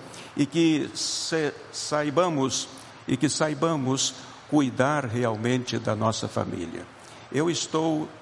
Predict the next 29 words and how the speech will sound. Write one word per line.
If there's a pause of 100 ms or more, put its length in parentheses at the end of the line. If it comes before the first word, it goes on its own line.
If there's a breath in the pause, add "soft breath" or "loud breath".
de
alguma
maneira,
tropeçando
um
pouco
no
português, (260 loud breath)
porque
já
faz
muitos
anos
que
eu
vivo
fora
do
nosso
país, (440 loud breath)
e
por
isto (120)
mais
de
quarenta
e
seis
anos,